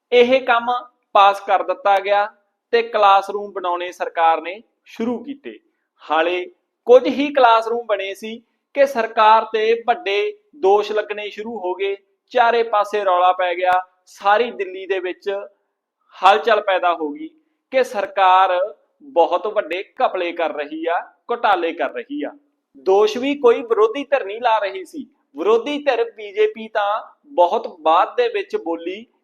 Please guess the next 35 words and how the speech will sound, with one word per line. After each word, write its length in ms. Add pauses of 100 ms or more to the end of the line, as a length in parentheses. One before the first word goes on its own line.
(160)
ਤੇ 140 (200)
ਅਖੀਰ 360
ਦੇ 120
ਵਿੱਚ 300
ਹੀ 220 (240)
ਬੋਲੀ, 440 (360)
ਪਰ 500 (540)
ਇਹ 320
ਜਿਹੜੇ 320
ਦੋਸ਼ 360
ਲਾਏ 280
ਜਾ 140
ਰਹੇ 260
ਸੀ 320 (440)
ਉਹ 580 (500)
ਗਵਰਨਰ 500
ਵੱਲੋਂ 340
ਲਾਏ 240
ਜਾ 200
ਰਹੇ 240
ਸੀ 160
ਦਿੱਲੀ 340
ਦੇ 80
ਵੱਲੋਂ, 400 (320)
ਤੇ 100
ਦੂਸਰਾ 880 (260)
ਸੀ 280
ਵੀ 160
ਸੀ 180
ਦੇ 140
ਵੱਲੋਂ 260
ਲਾਏ 200
ਜਾ 180
ਰਹੇ 220
ਸੀ। 220